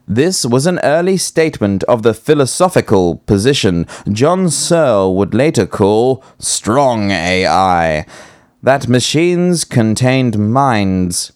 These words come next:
just as human bodies do. Yeah, there are electronic rubbers in it. Dartmouth Workshop, nineteen fifty-six. The birth of A I. See, told you it was just a toddler, didn't I? I was right.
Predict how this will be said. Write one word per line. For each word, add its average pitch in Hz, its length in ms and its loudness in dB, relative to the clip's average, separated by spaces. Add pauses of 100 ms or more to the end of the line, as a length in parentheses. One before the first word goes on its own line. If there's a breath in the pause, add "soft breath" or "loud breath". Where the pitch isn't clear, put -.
(100)
just 156 460 -2
as 120 420 -2
human 156 600 2
bodies 117 540 0
do. 90 680 0 (580)
Yeah, 98 460 0
there 101 220 0
are 90 240 0
electronic 113 600 0
rubbers 107 520 0
in 123 240 -2
it. 104 160 -4 (180)
Dartmouth 233 580 0
Workshop, 123 600 0
nineteen 165 540 2
fifty-six. 147 800 0 (400 soft breath)
The 135 140 2
birth 135 640 0
of 90 140 2
A - 220 0
I. - 680 -2
See, 117 440 0
told 175 320 0
you 156 80 2
it 120 40 2
was 110 120 2
just 120 220 0
a 101 60 -4
toddler, 123 600 0
didn't 208 200 2
I? 113 320 0
I 82 80 2
was 104 120 0
right. 120 380 0